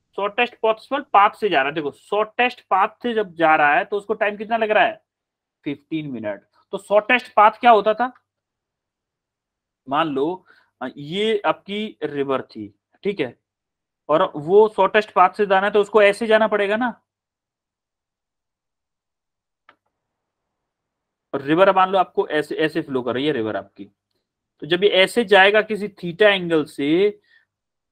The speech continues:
theta angle से, तो river इसको इस, इस तरफ धकेलेगी,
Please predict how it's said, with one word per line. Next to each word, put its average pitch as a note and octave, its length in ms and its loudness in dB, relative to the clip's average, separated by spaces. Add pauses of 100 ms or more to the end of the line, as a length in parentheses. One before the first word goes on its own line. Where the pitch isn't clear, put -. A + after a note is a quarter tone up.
(120)
theta F3+ 200 0
angle F3+ 180 -2
से, F3+ 60 -10
तो G#3+ 120 6
river G3 300 4
इसको G#3 240 4
इस, G#3+ 240 0
इस - 200 -10
तरफ G#3 180 -2
धकेलेगी, G3 540 0